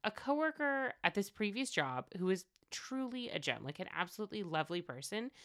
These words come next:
totally caught me in my car listening to an episode of an astrology podcast. And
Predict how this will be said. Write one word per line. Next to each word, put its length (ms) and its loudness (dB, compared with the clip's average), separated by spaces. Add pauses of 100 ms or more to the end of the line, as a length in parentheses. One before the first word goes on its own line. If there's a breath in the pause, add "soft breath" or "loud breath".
(360 loud breath)
totally 760 0
caught 360 4
me 380 0
in 160 2
my 200 4
car 520 6
listening 440 0
to 120 -2
an 80 2
episode 460 2
of 140 -2
an 60 2
astrology 500 0
podcast. 680 2 (540 soft breath)
And 320 12